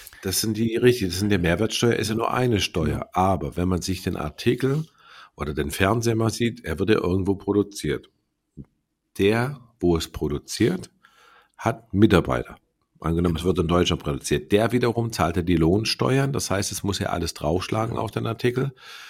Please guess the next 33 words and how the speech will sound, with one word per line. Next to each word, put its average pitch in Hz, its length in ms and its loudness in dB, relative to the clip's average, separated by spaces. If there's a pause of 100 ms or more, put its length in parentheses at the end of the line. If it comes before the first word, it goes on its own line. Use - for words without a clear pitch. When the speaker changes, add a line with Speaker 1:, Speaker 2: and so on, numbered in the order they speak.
(220)
Speaker 1:
Also 104 260 0
hat 107 100 -4
man 98 100 -4
da 87 180 2
schon 78 140 -4
wieder 73 160 -4
Steuern 67 300 -6
drauf. - 260 -10
Dann 113 200 -2
gibt's 117 260 -2
einen - 100 -2
Unternehmer, 123 640 2
der 107 140 -4
produziert 104 520 0
das 110 160 -2
Ding 101 180 -2
in - 120 -6
den 95 120 2
Laden. 87 220 6
Speaker 2:
Also 90 140 2
es 107 80 -2
ist - 40 -4
nicht 123 160 0
so, - 80 -4
dass 104 220 -2
der 107 140 -4
Staat 98 320 -6
neunzehn 123 320 -2
Prozent 117 360 -6
bekommt, 117 440 -6
sondern 104 260 -4
viel, - 180 -16
viel 117 140 -16